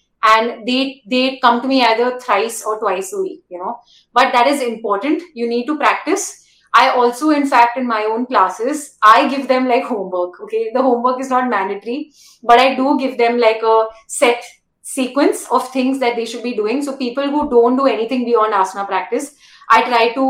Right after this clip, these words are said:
incentivize them to, you know, come on their mat, even when they are not, uh, learning with me. So be very consistent. If you're promising to yourself that you want to learn something new, why not give it a good shot and do it at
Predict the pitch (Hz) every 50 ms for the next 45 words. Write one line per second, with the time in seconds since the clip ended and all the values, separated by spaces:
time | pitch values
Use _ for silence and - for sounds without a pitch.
0 | 262 - - 233 233 233 - 240 208 214 208 233 233 214 214 214 214 - - -
1 | 202 202 208 202 220 208 202 190 196 214 269 269 269 - 220 202 208 208 208 214
2 | 214 214 214 208 196 185 185 185 - - - 220 220 247 240 233 220 220 220 214
3 | 208 202 190 196 196 196 - _ _ _ _ _ _ _ _ _ _ 196 190 190
4 | 185 185 190 202 208 208 208 208 202 208 220 220 208 196 - 190 180 180 - -
5 | 233 214 262 311 359 277 247 220 285 311 311 294 240 240 240 - 214 220 - -
6 | 240 262 269 269 - - 233 233 247 240 254 254 240 - - 233 220 208 220 226
7 | 226 262 262 254 269 269 262 262 262 226 220 220 233 220 240 240 226 208 196 202
8 | 214 240 226 220 202 196 202 208 - 220 202 208 202 226 214 208 196 196 214 220
9 | 214 202 214 220 240 247 240 233 202 220 208 214 220 220 220 226 233 233 - -
10 | - 190 180 185 - - 196 196 202 196 214 214 226 226 214 -